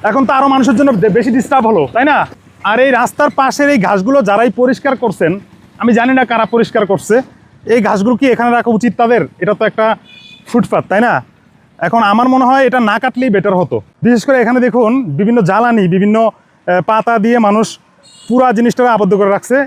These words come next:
এখানে হাঁটার কোনো জায়গা নেই, আবার এখানে একটা গর্ত। এখন আমি কিভাবে বুঝবো যে কোথায় গর্ত আছে, কোথায় নাই? যাই হোক, আরেকটা জিনিস দেখাই। আরেকটা বিষয় হচ্ছে এই যে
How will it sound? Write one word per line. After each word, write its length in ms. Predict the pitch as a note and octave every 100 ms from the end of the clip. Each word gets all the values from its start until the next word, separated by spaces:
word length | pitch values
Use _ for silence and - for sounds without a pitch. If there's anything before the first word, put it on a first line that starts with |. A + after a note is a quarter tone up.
| C4+
এখানে 260 | F#3+ G#3 G#3
হাঁটার 340 | F#3 G#3 B3
কোনো 160 | A#3 A3
জায়গা 220 | G#3+ A3+
নেই, 180 | B3 C4 -
আবার 220 | A3 A3+
এখানে 180 | G3+ G3+
একটা 120 | G3
গর্ত। 200 | E3 - A2 - - - - -
এখন 280 | D3+ A3+ F3+
আমি 300 | F#3 A3 A#3+ B3+
কিভাবে 280 | A#3 B3 A#3+
বুঝবো 240 | G#3 A3
যে 100 | A#3
কোথায় 280 | A3+ G#3 A3
গর্ত 240 | G3 F#3 A3
আছে, 180 | G3
কোথায় 260 | G3 F3 F#3+
নাই? 180 | E3 A#2+ - - - - C#3+
যাই 120 | G#3
হোক, 100 | A#3+
আরেকটা 320 | G#3 A3 A#3
জিনিস 200 | A#3 A#3
দেখাই। 300 | G#3+ F#3+ B3 - _ - _ _ _ _ _ _ - - - - - - - - - - -
আরেকটা 300 | F#3+ A3+ B3
বিষয় 260 | A3+ A#3+
হচ্ছে 220 | B3 - C#4 C4+ B3
এই 60 |
যে 240 | A3+ F#3+